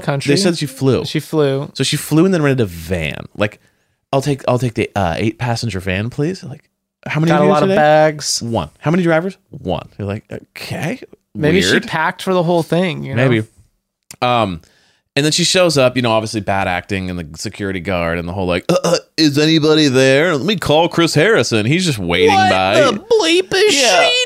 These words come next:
Speaker 1: doing
Speaker 2: Yeah,
Speaker 1: here?
Speaker 2: what the frick? You know what I mean? It was just so cornball.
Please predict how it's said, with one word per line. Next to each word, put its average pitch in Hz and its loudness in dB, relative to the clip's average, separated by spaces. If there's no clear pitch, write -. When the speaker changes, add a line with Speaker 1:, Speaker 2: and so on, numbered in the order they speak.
Speaker 1:
doing 269 0
Speaker 2:
Yeah, 277 4
Speaker 1:
here? 359 4
Speaker 2:
what - 4
the 190 -2
frick? 269 0
You 208 2
know 202 4
what 196 4
I - 4
mean? 196 2
It - 0
was 185 -2
just 185 0
so 175 2
cornball. 110 2